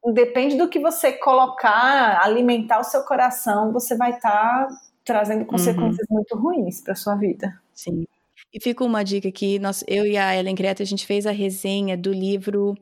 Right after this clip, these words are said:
Speaker 2: A Batalha Toda Mulher. Se você que tá escutando ainda não ouviu a resenha e quiser ouvir um pouco mais sobre isso, tem uma hora e pouco aí de episódio só falando sobre isso, e aquele livro, ele entra bastante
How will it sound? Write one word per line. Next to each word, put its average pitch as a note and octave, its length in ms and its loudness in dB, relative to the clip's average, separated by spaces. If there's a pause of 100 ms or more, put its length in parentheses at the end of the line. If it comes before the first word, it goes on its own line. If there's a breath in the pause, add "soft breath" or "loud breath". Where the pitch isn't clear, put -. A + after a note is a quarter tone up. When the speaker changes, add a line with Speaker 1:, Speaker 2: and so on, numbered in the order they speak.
(300 loud breath)
Speaker 2:
A - 100 -2
Batalha A3 340 -2
Toda A3 220 -2
Mulher. F#3 480 0
Se - 140 -6
você G#3 240 -4
que G#3+ 60 -10
tá A3 80 -2
escutando G3+ 380 -4
ainda F#3 140 0
não G#3 200 0
ouviu G#3+ 200 0
a G#3 40 -2
resenha G3 400 -2
e - 20 -6
quiser G3+ 320 -2
ouvir G#3 220 -2
um F#3+ 80 -4
pouco B3+ 240 -6
mais G3 340 -2
sobre G#3 280 -4 (140)
isso, G#3+ 260 -6 (420 soft breath)
tem A#3+ 440 0
uma A#3 200 0
hora B3 160 0
e F4 40 -4
pouco B3 400 -2
aí A3 220 0
de G#3+ 80 -4
episódio G#3 380 -4
só A#3+ 200 -2
falando A3 360 -2
sobre G3 300 -2
isso, G#3 180 -4
e G#3 300 0
aquele A#3 220 -4
livro, G#3+ 220 -2
ele G#3 140 -2
entra G#3+ 220 -6
bastante A#3+ 800 -4